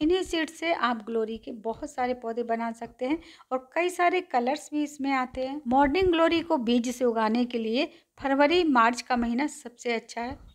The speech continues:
इस टाइम आप इसके बीजों को ऐसे ही मिट्टी में फेंक देंगे, तब भी ये ग्रो हो जाएंगे। अगला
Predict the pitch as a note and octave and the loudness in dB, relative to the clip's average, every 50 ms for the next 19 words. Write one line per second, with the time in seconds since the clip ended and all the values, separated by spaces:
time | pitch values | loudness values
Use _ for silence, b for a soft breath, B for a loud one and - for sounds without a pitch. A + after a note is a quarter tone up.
0 | - - D4+ D4 - - F#4 F#4+ F#4+ F#4 F4 F4 E4 E4 D4+ - - D4+ D4 B3+ | -10 -8 -8 -8 -2 2 4 6 8 8 8 8 6 2 -4 -6 -4 -4 -2 0
1 | C#4 C#4 B3+ C#4 C4+ C4 - D4 - - - - A#3+ C4 C4+ - F4 F4+ F4+ F4 | 0 2 2 2 0 2 2 0 -2 -2 0 2 2 2 2 0 0 0 2 2
2 | D#4+ D#4+ - - D#4 D#4 D#4 D#4 D#4 - - B3 A#3 A3 G#3 A#3+ C4+ F4+ G4 G4 | 0 0 -2 0 4 4 4 4 4 0 -4 -4 -4 -4 -4 -4 -4 -4 -4 -8
3 | - _ _ C4+ C4+ B3+ A3 C#4 C#4+ C#4+ C4+ C4 G#3+ A#3+ A3+ A3 G#3+ G#3 G3 G3 | -12 _ _ -4 -4 -4 -2 -2 -2 0 0 -2 -2 -2 -4 -4 -4 -4 -6 -6
4 | G3+ G3 G3+ G#3 G#3 G#3 A3 b b b b b - - C4+ C#4 C#4 E4 F4 F4+ | -6 -8 -8 -8 -8 -10 -10 b b b b b -6 -2 -2 0 2 4 4 4